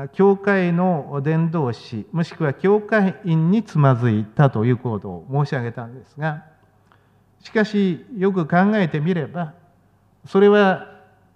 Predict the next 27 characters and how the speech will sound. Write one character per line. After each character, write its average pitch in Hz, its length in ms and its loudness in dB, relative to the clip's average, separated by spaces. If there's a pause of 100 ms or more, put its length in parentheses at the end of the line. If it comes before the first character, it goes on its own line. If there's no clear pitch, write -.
(220)
ま 165 220 4
あ、 131 60 -2
き - 140 0
っ - 180 -6
か 254 160 0
け 254 120 -2
で 247 100 -2
あ 233 60 0
っ 233 60 -6 (100)
た 226 80 -4
に 175 140 0
過 - 180 -14
ぎ 143 180 -4
ず 131 160 -14
で 113 100 -20
す - 180 -20
ね。 160 220 -10 (1000)
考 240 220 4
え 233 80 4
て 214 80 0
み 208 120 4
れ 190 80 2
ば、 170 120 2
私 190 400 -4
は 190 160 -2
当 202 240 -2
時、 123 380 -8